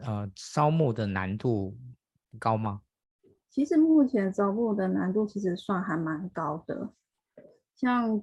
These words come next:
Speaker 2: 近期的话，嗯，因为前阵子因为covid nineteen的关系，所以基本上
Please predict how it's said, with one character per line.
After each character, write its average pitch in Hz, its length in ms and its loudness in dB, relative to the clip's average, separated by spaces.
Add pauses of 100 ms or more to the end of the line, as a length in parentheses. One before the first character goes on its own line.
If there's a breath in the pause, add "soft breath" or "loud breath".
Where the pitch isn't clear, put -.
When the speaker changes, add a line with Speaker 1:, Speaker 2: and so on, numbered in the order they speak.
Speaker 2:
近 277 400 6
期 185 320 0
的 185 260 2
话， 196 720 0 (400)
嗯， 185 600 -2 (280)
因 277 100 4
为 285 100 6
前 214 300 2
阵 240 120 4
子 196 120 4
因 190 160 2
为 208 100 2
covid 196 460 -2
nineteen 190 420 -2
的 185 120 -2
关 175 320 -6
系， 190 260 -4
所 196 200 0
以 185 220 2
基 - 180 -4
本 190 200 -2
上 190 280 -2